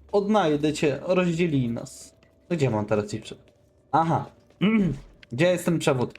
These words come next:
Chodź tu. Kal, ty miałeś... A to tu jest tak tutaj, tu, tu, tu, tu, tutaj, tu, tutaj mnie to tak zastanawia. Hop!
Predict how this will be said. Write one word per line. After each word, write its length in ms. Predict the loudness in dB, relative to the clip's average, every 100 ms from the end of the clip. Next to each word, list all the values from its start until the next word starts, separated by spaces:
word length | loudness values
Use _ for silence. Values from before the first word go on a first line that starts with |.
| -2
Chodź 200 | -2 0
tu. 200 | -2 -4 -10 -16 -18 -20 -20 -20 _ _ _ _ _ -20 _ _ _ _ _ _ _ _ _ _
Kal, 460 | 0 2 2 -2 -6 -4
ty 60 |
miałeś... 400 | 0 0 0 -4 -12 _ _ _ -20 _ _ -20 _ _ _ _ _ _ _ _ _ _
A 60 | -8
to 120 | -6
tu 100 | -6 -10
jest 120 | -6
tak 140 | -6
tutaj, 280 | -6 -8 -6
tu, 160 | -8 -10
tu, 120 | -8
tu, 140 | -10
tu, 140 | -8 -8
tutaj, 340 | -6 -4 -4
tu, 80 | -4 -8 -6
tutaj 240 | -4 -2
mnie 120 | -4
to 100 | -6
tak 180 | -6 -6
zastanawia. 460 | -4 -8 -6 -4 -4 -6 _
Hop! 260 | 0 0